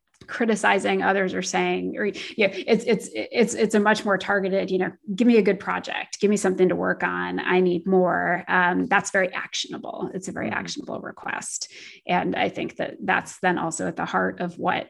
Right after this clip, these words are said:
Speaker 1: um, you know, what your managers, what your bosses should be doing. It's, and, and it's a little counterintuitive for some people. I think that where things can go wrong is managers feel like they're supposed to be,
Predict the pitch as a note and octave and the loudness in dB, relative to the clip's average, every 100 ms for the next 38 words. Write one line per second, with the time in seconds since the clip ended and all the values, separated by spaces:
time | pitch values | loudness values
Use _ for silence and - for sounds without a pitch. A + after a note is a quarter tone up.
0 | _ G3 F3 - - F#3 - _ G#3 F#3 | _ -4 -4 -4 -6 -8 -14 _ 0 0
1 | D#3+ - F#3+ F3+ F#3 F3+ F3 E3+ F3+ F3 | -2 0 0 2 0 2 0 -2 -4 -2
2 | F3 - F3+ - F#3 - F3+ - F#3 - | -4 -4 -4 -2 -4 -4 -6 -4 -4 -4
3 | A2+ - - - - - G3+ G3+ F#3 G3 | -4 -6 -10 -18 -10 -2 4 6 6 0
4 | F#3+ G3+ G#3 G#3 G3+ G#3 F#3+ G#3+ G3+ G#3+ | 0 2 4 6 6 6 4 2 4 4
5 | C#4 C#4 G3+ G#3+ A#3 A3 D4+ F#4 G3 - | 4 2 0 2 0 2 4 4 0 -6
6 | F3 F3 F3 F3+ F#3 F3+ F3 F3 G3 F#3+ | -4 -2 -2 -2 -2 0 0 2 0 0
7 | - F#3 F#3 G3+ F#3+ F#3+ F#3 F#3+ F#3 F3+ | -2 2 2 2 2 2 2 0 2 2
8 | F3+ G#3+ A3 G3 F#3 F#3 F3+ F#3 F#3 - | 4 6 6 4 4 4 2 0 -4 -2
9 | F#3 F#3 F#3+ F#3 F3 - - F3+ E3+ - | 0 2 0 -2 -4 -4 -6 -4 -4 -4
10 | F#3 F3+ F3 | -2 -2 -2